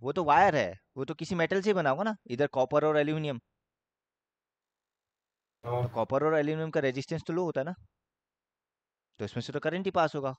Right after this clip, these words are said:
Speaker 1: वो गर्म क्यों होगा? कोई डाउट?
Speaker 2: नहीं।
Speaker 1: नोट्स में लिखा हुआ, यही आंसर लिखा हुआ है, अगर देखना तो देख लो।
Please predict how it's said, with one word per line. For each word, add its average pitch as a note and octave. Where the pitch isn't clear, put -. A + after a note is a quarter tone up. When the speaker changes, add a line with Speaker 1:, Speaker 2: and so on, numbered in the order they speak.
Speaker 1:
वो B2+
गर्म C#3+
क्यों F3
होगा? D#3
कोई A#2
डाउट? E3+
Speaker 2:
नहीं। G#2+
Speaker 1:
नोट्स C#3+
में F3+
लिखा D#3+
हुआ, D#3
यही D3
आंसर C#3
लिखा G#2+
हुआ F#2+
है, F#2+
अगर G#2
देखना B2
तो B2+
देख B2
लो। G#2+